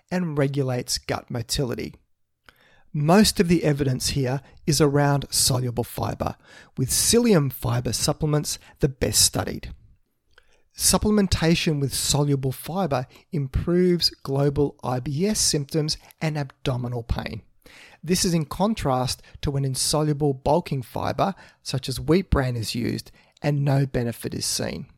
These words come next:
Prebiotic fibers, which is fiber that can be fermented in the gut to confer some level of physiologic benefit, have also been studied. Inulin supplementation,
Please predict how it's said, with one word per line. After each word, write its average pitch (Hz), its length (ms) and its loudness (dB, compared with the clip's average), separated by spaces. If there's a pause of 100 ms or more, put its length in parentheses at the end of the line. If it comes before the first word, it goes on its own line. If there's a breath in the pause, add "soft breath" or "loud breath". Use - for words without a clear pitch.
(800 loud breath)
Prebiotic 185 580 4
fibers, 156 720 -4
which - 180 -6
is 135 160 -2
fiber 156 540 0 (220 loud breath)
that - 200 -6
can 139 200 -2
be 135 100 -2
fermented 143 720 -2
in 214 40 -10
the 180 80 -6
gut - 320 -2 (200 soft breath)
to 151 100 -10
confer 139 400 -2
some 147 380 -4
level 139 320 -4
of 131 80 -8
physiologic 131 880 -6
benefit, 185 480 -2 (260 loud breath)
have 151 180 -2 (120)
also 143 480 -2
been 127 260 -6
studied. 107 540 -6 (720 loud breath)
Inulin 185 440 4
supplementation, 131 960 -4